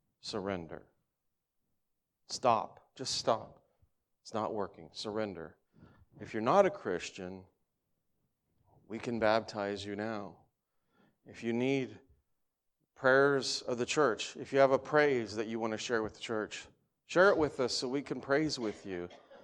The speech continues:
If you have a sorrow, share it with us so we can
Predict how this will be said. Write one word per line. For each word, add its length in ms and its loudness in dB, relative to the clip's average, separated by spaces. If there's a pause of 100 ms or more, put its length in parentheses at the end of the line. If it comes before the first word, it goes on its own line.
(140)
If 140 -12
you 80 -4
have 240 6
a 60 -2
sorrow, 640 2
share 400 4
it 80 -2
with 240 -2
us 400 -4 (300)
so 160 -6
we 120 -2
can 300 -6